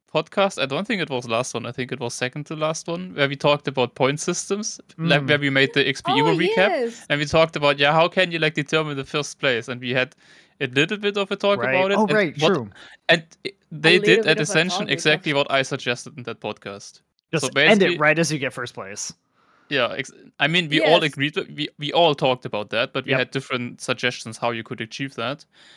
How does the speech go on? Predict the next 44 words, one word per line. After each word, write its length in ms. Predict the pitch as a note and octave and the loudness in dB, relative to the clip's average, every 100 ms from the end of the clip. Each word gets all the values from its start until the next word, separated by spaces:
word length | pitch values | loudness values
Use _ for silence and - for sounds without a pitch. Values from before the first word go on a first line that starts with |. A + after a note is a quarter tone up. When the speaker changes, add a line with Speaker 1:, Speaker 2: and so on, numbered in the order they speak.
| _ | _
Speaker 1:
And 140 | - A#2+ | -8 2
basically 380 | C#3 D3 D3+ D3 | 2 2 0 0
what 180 | C#3+ | 2
they 120 | C3+ B2 | 2 0
did 200 | B2+ D3+ | 0 -2
is 100 | C#3+ | -2
they 140 | C3 | -2
continued 600 | C3+ B2+ D3 C#3+ C#3 C3+ - | -2 -4 -4 -4 -4 -6 -8
as 300 | B2+ B2 - | -6 -6 -2
finalist, 720 | A#2+ C#3+ F#3+ G3+ A#3+ - - - _ - | 0 0 -4 -6 -8 -12 -16 -20 _ -6
but 180 | B2+ A#2+ | -4 2
while 200 | C3 D#3+ | 2 2
you 80 | |
were 100 | D3 C3 | 0 0
finalist, 540 | - D3 D#3 D3+ D#3 | 2 0 0 -6 -8
you 60 | C3+ | -10
still 260 | - D3 | -10 -6
had 180 | C#3 B2 | -4 -4
points. 540 | - C3+ G#2 G2+ - - _ _ - | -4 -4 -4 -8 -18 -20 _ _ -4
So 280 | C3 B2+ - | -2 0 -2
once 360 | C3 C#3+ D#3 | 0 0 -2
one 320 | C3+ B2+ D#3 E3+ | -2 0 0 0
guy 220 | C3+ C#3 | 0 0
finishes 440 | - E3 D#3 C#3+ | 0 -2 -2 -6
out 160 | A#2+ B2+ | -6 -4
finalist, 540 | - D3 E3 E3 D#3+ | 0 0 -2 -6 -4
then 180 | C#3+ C#3 | -2 -2
you 60 | C#3 | -4
look 160 | C#3 | -4
at 160 | C3+ B2 | -2 -2
the 60 | C3 | -4
points 360 | - C3+ C3+ | -2 -2 -2
from 220 | - B2 A#2+ | -2 -2 -2
the 120 | A#2+ | -8
remaining 460 | B2 A#2 D#3 C#3+ | -6 -2 0 0
finalists, 720 | A#2+ B2 G#2+ A2+ C3 E3+ - - - - - | -2 -2 -2 -2 -6 -6 -10 -14 -20 -20 -10
and 100 | C3 | -4
depending 380 | C3 C3 C#3 B2+ | -2 0 0 0
on 60 | B2 | 0
how 160 | C3+ | 2
much 260 | C3+ B2+ - | 2 0 0
points 220 | C3 B2+ | -2 -2
they 120 | - C3 | -6 -2
have, 240 | B2+ - | -2 -4